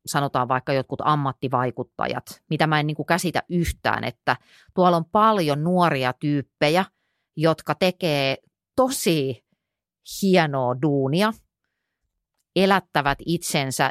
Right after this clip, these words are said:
ihan kokonaan uudella alalla, ovat siinä hommassa pioneereja, ja sit niitä haukutaan ihan törkeällä tavalla sen takia, että ne postaa itsestään kauniita kuvia Instagramiin.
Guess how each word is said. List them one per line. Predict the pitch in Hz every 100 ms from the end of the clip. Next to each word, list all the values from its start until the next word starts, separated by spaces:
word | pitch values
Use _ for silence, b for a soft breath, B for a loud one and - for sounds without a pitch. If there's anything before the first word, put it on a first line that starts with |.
| -
ihan | 165 175 160
kokonaan | 180 175 175 156 135 127
uudella | 143 151 143 120 110
alalla, | 113 139 156 160 147 -
ovat | 127 117 - -
siinä | - - 151 139 131
hommassa | 139 131 120 - - -
pioneereja, | 208 226 180 156 143 135 135 131 _ _ _ _
ja | 165
sit | 220 220
niitä | 214 175 165
haukutaan | 202 226 208 165 143 - 135 135 - -
ihan | 285 233 190 156
törkeällä | 165 170 151 147 139
tavalla | 131 147 151 143 127 117 b b
sen | - 185
takia, | 170 151 147 131 -
että | 147
ne | 151
postaa | - 170 - 139 131
itsestään | 139 - 127 135 127
kauniita | 147 147 139 123 117
kuvia | 131 123 113
Instagramiin. | 123 120 127 - 67 -